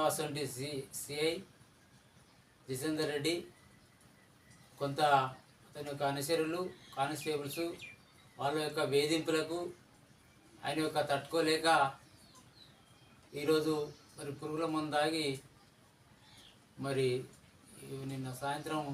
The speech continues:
చనిపోవడం జరిగింది. హైదరాబాద్ ప్రైవేట్ హాస్పిటల్లో చనిపోవడం జరిగింది. అతనికి ఇద్దరు పిల్లలు. మరి ఈరోజు ఒక అగ్రవర్ణాల ఆధిపత్య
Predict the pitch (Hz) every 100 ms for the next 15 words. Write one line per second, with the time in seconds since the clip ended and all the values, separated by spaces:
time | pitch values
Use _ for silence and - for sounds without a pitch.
0 | 131 - 139 135 156 143 131 127 131 131
1 | 151 196 - - - 131 139 151 147 131
2 | 135 139 143 135 - 139 135 131 139 127
3 | - - - - - 131 127 135 139 135
4 | 127 120 117 113 131 - - - - -
5 | - - - - - - - - - -
6 | 147 175 175 175 175 156 - - - -
7 | - - - - - - - - 143 151
8 | 151 156 160 170 208 - - - - -
9 | - - 143 147 147 156 156 156 151 151
10 | 139 131 - - - - - 139 160 185
11 | 185 185 180 180 175 165 143 151 165 170
12 | 175